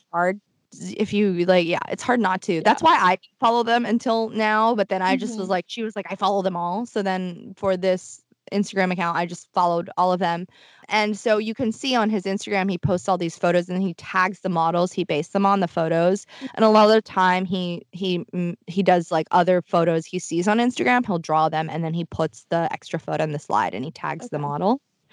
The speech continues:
Speaker 1: So he's, he's, like, drawn, like, Taylor Shay and, like, a lot of big influencers, um, that are really cute. And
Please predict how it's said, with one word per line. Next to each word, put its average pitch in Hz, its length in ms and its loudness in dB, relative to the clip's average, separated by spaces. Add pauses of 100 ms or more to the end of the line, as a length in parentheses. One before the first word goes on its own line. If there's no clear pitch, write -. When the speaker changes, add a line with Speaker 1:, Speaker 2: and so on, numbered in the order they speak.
(180)
Speaker 1:
So 220 100 4
he's, 247 360 0
he's, 247 280 -2
like, 247 160 -2
drawn, 175 300 2
like, 165 160 -6
Taylor 156 260 -8
Shay 214 600 2
and, 180 120 -6
like, 170 180 -4
a 175 60 -2
lot 170 160 -2
of 170 180 -4
big 156 360 -4 (360)
influencers, 180 800 -4
um, 175 260 0
that 254 100 0
are 330 80 -12
really 359 140 4
cute. - 300 2 (320)
And 214 360 4